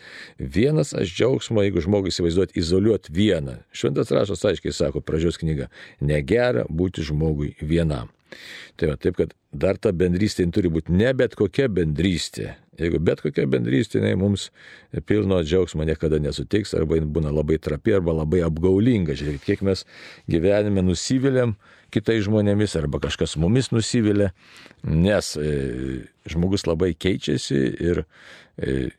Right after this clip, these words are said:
jeigu jis neturi pagrindo, tokio dvasinio gyvenimo pagrindo, tai vertybės besikeičiančios ir čia atrodo linksma, tačiau visą laiką yra pavojus, kad štai būsi išduotas, kaip Šventas Raštas ir sako, prakeiktas, kas pasitiki, arba kas menka žmogus, silpnas žmogus savo atramą laiko.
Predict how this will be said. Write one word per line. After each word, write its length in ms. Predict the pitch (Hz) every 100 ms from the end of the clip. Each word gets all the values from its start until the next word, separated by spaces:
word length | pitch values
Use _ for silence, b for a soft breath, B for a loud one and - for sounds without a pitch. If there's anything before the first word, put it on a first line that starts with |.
| - - -
jeigu 200 | 78 76
jis 140 | 73
neturi 360 | 80 80 92 78
pagrindo, 520 | - 90 117 110 110
tokio 240 | 92 92 78
dvasinio 460 | 80 90 - 80
gyvenimo 420 | 76 76 71 71
pagrindo, 560 | - 87 110 110 104 95
tai 160 | - 71
vertybės 500 | 76 - 123 113 98
besikeičiančios 1000 | 104 95 - 98 90 95 87 - 85 -
ir 140 | 73
čia 160 | - 82
atrodo 320 | 78 78 69
linksma, 420 | 67 71 - - -
tačiau 360 | 65 - 101 B B B
visą 240 | - - 76
laiką 240 | 101 87
yra 80 | 87
pavojus, 420 | 85 76 92 92
kad 120 | -
štai 180 | 78 80
būsi 280 | 78 87 73
išduotas, 420 | 73 82 107 95 -
kaip 100 | -
Šventas 340 | 92 85 -
Raštas 320 | 85 - 76
ir 100 | 80
sako, 280 | - 76 65
prakeiktas, 540 | - 76 - 104 -
kas 160 | - -
pasitiki, 560 | - - 92 85 87 80 B B B -
arba 280 | 82 80 76
kas 140 | 85
menka 420 | 101 98 92 82 80
žmogus, 420 | 80 95 95 78
silpnas 320 | 95 82 78
žmogus 260 | 87 85 90
savo 80 | -
atramą 440 | 95 - 69 69
laiko. 320 | 65 64 -